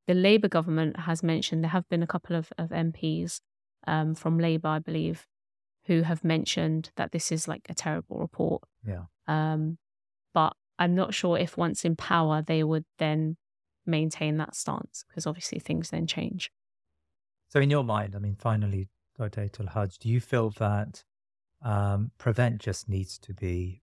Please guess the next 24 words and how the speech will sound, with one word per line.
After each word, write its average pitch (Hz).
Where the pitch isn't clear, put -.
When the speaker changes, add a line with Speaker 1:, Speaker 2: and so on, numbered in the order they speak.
Speaker 2:
removed? 90
I 98
mean, 95
we, 95
um, 98
there 110
are 107
enough 110
rules 104
and 98
laws, 104
there 113
are 131
enough 117
laws 101
in, 101
on 107
the 98
legislative 104
statute 98
book 104
to -
deal 101
with, 92